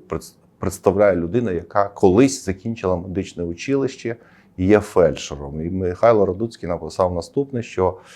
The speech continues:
е, всі розмови про примусову вакцинацію є неправдою і міфом, ніхто не буде нікого примушувати, але держава не дозволить невакцинованим людям наражати на небезпеку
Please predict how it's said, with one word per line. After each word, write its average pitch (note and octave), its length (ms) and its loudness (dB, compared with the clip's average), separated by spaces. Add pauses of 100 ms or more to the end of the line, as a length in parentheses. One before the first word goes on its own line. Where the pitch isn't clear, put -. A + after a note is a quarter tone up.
(680)
е, F2 300 4
всі E3+ 200 6
розмови B2 460 6
про G2+ 200 2
примусову G2 500 0
вакцинацію G2+ 680 -2
є F2 420 2 (420)
неправдою E2 760 2
і F#2+ 40 -2
міфом, A#2+ 580 0 (600)
ніхто G#2+ 380 4
не F#2+ 120 4
буде D#2+ 260 -4
нікого D2+ 380 -8
примушувати, C3 760 -2
але G2+ 240 8
держава G#2+ 680 2
не A#2+ 140 -2
дозволить F#2+ 840 -2
невакцинованим F2 1040 2
людям B2 320 -2
наражати F#2+ 600 4
на D#2+ 120 -10
небезпеку A#2 720 -8